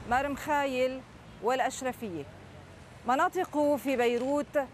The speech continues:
صنفت على مدى سنوات طويلة بأنها أحياء ذو طابع تراثي، حتى يوم زلزال انفجار مرفأ بيروت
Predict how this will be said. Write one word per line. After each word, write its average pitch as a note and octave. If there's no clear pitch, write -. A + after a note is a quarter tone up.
صنفت D4
على A#3+
مدى C4+
سنوات B3
طويلة B3+
بأنها A#3+
أحياء B3+
ذو A#3
طابع A#3+
تراثي، A3+
حتى E4
يوم F#4
زلزال D4
انفجار C#4
مرفأ C4
بيروت A#3+